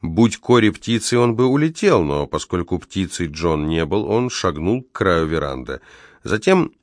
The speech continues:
вспомнив, что пистолет лежит на кухонном столе, отступил назад к двери.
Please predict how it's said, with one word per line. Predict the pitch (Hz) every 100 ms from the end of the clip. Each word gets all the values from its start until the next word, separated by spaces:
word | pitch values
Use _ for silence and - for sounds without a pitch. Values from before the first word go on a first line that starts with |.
| -
вспомнив, | - - 160 117 78
что | - - 76
пистолет | - - 95 95 82
лежит | 78 76 73
на | 85
кухонном | - 90 - 80 80
столе, | - 113 143 185
отступил | - - 98 156 139
назад | 110 107 117
к | 104
двери. | 104 131 98 71 69